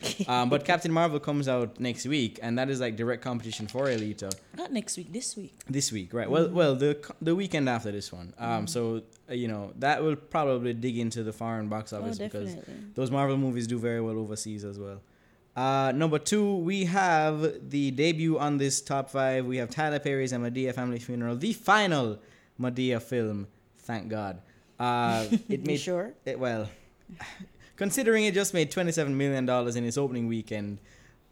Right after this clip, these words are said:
Speaker 2: I don't think this will be the last Madea
Speaker 1: Yeah,
Speaker 2: film.
Speaker 1: they're gonna pull a, um, Tyler Perry's gonna pull a Steve Soderbergh.
Speaker 2: Yep,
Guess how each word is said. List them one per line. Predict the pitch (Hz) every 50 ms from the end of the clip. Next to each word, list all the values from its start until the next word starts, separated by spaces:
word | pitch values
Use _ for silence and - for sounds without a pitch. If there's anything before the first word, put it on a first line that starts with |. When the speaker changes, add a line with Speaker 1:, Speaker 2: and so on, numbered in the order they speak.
| _
Speaker 2:
I | 135 143 143 135 135
don't | 123 120 131 127 123 120 - -
think | - - - 123 117 110 104
this | 107 113 110 113
will | 117 117 117
be | 117 113
the | 107
last | 110 110 110 110 110 - 117
Madea | 113 117 127
Speaker 1:
Yeah, | 135 135 139
Speaker 2:
film. | 247 151 156 160 165 175 175 175 - - -
Speaker 1:
they're | - 190 180
gonna | 202 202 196 196
pull | - - - 233 214
a, | 190 180 180 180 180 175 175 185 185 -
um, | 185 185 185 185 180 185 185 180 185 -
Tyler | - 202 190 190
Perry's | 190 - 196 202 196 190
gonna | 196 190 180
pull | - - 202 185 180
a | 170 165 165 160
Steve | - - - - - 202 196 185 170
Soderbergh. | 170 - - 160 165 156 151 - - - - - - -
Speaker 2:
Yep, | - 131 135 139 143 - -